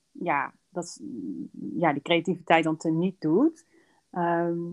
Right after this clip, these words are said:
en dan, dan haal ik ze terug en dan zeg ik, "Die eigenheid waar je het net over had, dat stukje wat je net zei, dat is de focus." En dan zeggen ze ook al van, "Ja, je hebt echt gelijk, ja, dit, hier ga ik ook helemaal van aan." En dan strategie komt dan later wel.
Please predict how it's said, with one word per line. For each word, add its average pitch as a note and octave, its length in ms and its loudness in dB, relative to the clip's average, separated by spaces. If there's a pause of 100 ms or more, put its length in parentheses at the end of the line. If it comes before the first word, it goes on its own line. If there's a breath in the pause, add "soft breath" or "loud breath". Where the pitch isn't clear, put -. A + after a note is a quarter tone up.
(440)
en G3 140 4
dan, G3 300 2
dan G3 180 2
haal F3 220 2
ik E3 100 -12
ze - 120 -16
terug E3+ 420 -10
en G3+ 60 -10
dan E3+ 100 -8
zeg E3 180 -10
ik, - 80 -20
"Die F#3 100 -6
eigenheid F3+ 420 2
waar F3 100 0
je E3+ 60 -4
het F3 100 -6 (140)
net E3 100 -4
over E3 200 -6
had, F#3+ 280 0
dat G3+ 180 -6
stukje - 380 -8
wat F3+ 160 -10
je F3+ 60 -6
net C4 340 2
zei, A3+ 420 0 (360)
dat G#3+ 280 -2
is G#3+ 120 -10
de G3 100 -12
focus." E3+ 800 -10
En E3+ 200 -4
dan E3 300 -4 (400)
zeggen F3 220 -4
ze D#3 140 -4
ook - 100 -6
al - 120 -8
van, - 160 -2
"Ja, D#3+ 280 6
je D#3 60 0
hebt D#3 140 -4
echt - 240 -10
gelijk, D#3+ 320 0
ja, C#3+ 260 0
dit, D3 220 -10
hier E3+ 240 -4
ga - 120 0
ik E3+ 80 0
ook D#3 100 -4
helemaal F#3+ 320 2
van E3+ 160 -2
aan." E3 360 0
En D3+ 240 -14 (380)
dan G#3 120 0
strategie A3+ 420 -2
komt G3+ 180 -4
dan F3+ 140 2
later F#3 380 2
wel. C#3+ 320 -12